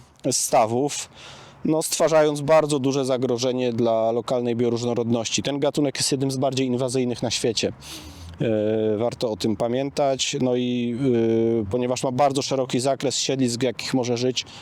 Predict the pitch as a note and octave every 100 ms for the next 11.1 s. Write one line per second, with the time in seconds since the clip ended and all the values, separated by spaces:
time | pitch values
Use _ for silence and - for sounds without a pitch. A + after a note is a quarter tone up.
0 | - - C3+ C3+ C#3 C#3 C#3 B2+ B2 C3+
1 | C3 B2 A#2+ A#2+ A#2+ A#2+ A#2+ B2+ A#2+ A#2+
2 | A#2 A2 A#2+ A2+ A2+ A#2+ A2 G2+ G2 A#2+
3 | A2+ G#2+ G2+ G#2 F#2+ - G#2 - G#2 A2
4 | A2+ - - - - - - - - -
5 | - - G#2 G#2 G#2 G2+ G#2 A#2 B2 C#3
6 | D3+ - C3+ C3+ C#3 B2+ B2 A#2+ - G#2+
7 | F2 - - - - - - E3 F3+ -
8 | F3+ E3+ D#3+ F3+ E3+ - F3+ E3+ - -
9 | - - - - - D#3 D3+ D3+ D3+ D3
10 | D3 D#3+ D#3 D#3+ C#3+ E3+ E3 D#3+ E3+ D#3+